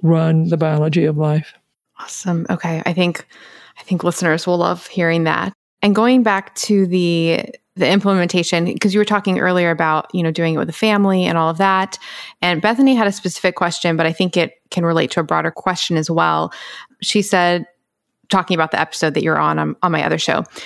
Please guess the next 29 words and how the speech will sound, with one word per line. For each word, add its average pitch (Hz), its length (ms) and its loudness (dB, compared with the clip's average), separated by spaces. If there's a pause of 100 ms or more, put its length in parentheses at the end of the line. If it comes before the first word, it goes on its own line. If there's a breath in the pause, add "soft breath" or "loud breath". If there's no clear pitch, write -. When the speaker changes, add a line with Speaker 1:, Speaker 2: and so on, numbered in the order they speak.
(120 loud breath)
Speaker 2:
she - 160 0
said, 185 180 2
"It, - 240 -2
this 190 160 0
episode 175 560 0
gives 165 400 -4
so - 240 0
much 233 200 2
hope. 196 420 -2
We 185 80 0
have 175 100 0
a 165 80 -2
friend 190 400 0
who 185 80 2
is 165 140 0
going 170 240 0
downhill, 190 600 0
but - 180 -2
he 180 100 -4
won't 170 320 -2
do 165 160 -2
too - 180 -2
much 208 220 0
about 175 220 0
his 170 180 -2
diet 160 480 0
due 160 140 -4
to 165 120 -4
cost 196 600 -2